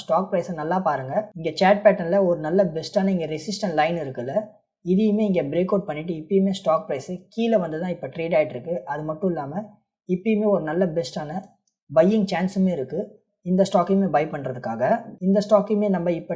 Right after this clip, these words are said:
ட்ரேட் ஆயிட்டு இருக்கிற கரண்ட் பிரைஸ் ரேஞ்ச்லேருந்து பை பண்ணலாம். And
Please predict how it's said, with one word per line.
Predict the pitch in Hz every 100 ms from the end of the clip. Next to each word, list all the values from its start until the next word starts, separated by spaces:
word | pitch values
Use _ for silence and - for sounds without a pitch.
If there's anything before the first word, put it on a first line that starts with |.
| 170
ட்ரேட் | 185 196
ஆயிட்டு | 185 143
இருக்கிற | 127 165 170
கரண்ட் | 165 196 190
பிரைஸ் | 170 170
ரேஞ்ச்லேருந்து | 165 151 143 143 214 - _ _ - 156
பை | 180
பண்ணலாம். | 180 143 135 190 - _ _ -
And | 160